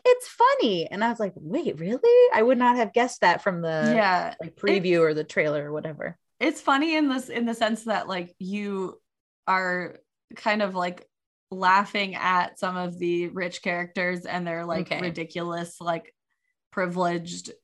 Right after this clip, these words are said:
Speaker 2: ideas of the world. And
Speaker 1: Right.
Speaker 2: also that, like, as the sta-, like, you're with the staff people who are, like, and also the staff people are kind of, like,
Speaker 1: <laughs>
Speaker 2: like, the main, one of the main characters of the show is, um,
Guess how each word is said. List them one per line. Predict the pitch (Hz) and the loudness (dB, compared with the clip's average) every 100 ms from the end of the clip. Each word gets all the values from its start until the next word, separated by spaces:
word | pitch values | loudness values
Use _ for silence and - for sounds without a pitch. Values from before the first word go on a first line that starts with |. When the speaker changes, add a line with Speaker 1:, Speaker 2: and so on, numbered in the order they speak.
| _ 180 | _ -4
Speaker 2:
ideas | 175 175 175 175 185 175 | -2 0 -2 0 -4 -2
of | 180 170 170 | 0 0 -2
the | 175 | -4
world. | 170 170 185 233 240 - _ - | -2 2 2 2 -2 -12 _ -4
And | 196 185 180 | -2 0 0
Speaker 1:
Right. | 185 135 | -2 -2
Speaker 2:
also | 180 180 190 175 175 | -4 -4 -2 -2 0
that, | 175 - | 0 -2
like, | 170 170 - - - | -6 -6 -10 -20 -6
as | 180 175 170 | -2 -2 -4
the | 170 | -12
sta-, | - 175 - | -6 -8 -6
like, | 185 - | -8 -8
you're | 185 185 | -8 -4
with | 175 170 | -4 -6
the | - | -10
staff | 175 170 170 - - | -4 -2 -2 -4 -8
people | 196 196 202 202 | -8 -2 0 0
who | 190 | -2
are, | 175 175 | -4 0
like, | 180 170 | -2 0
and | 202 | 0
also | 202 196 | 0 -2
the | 190 | -4
staff | 185 185 - | -2 -2 -2
people | 208 196 | -6 -2
are | 190 180 | -2 -4
kind | 185 | -6
of, | 175 | -6
like, | 180 - - - | -8 -8 -20 -20
Speaker 1:
<laughs> | _ _ | _ _
Speaker 2:
like, | 202 95 | -4 0
the | |
main, | 147 196 202 196 - - | 2 4 2 0 -4 -12
one | 202 202 | -4 -2
of | 196 | 0
the | 190 | -2
main | 180 180 | -4 -4
characters | 180 180 175 180 175 170 | -4 -4 -4 -6 -6 -8
of | - 180 | -10 -8
the | 175 | -8
show | 175 180 175 170 - | -4 -2 -2 -4 -4
is, | 175 165 - - | -6 -8 -18 -6
um, | 180 165 160 175 | -4 -4 -8 -12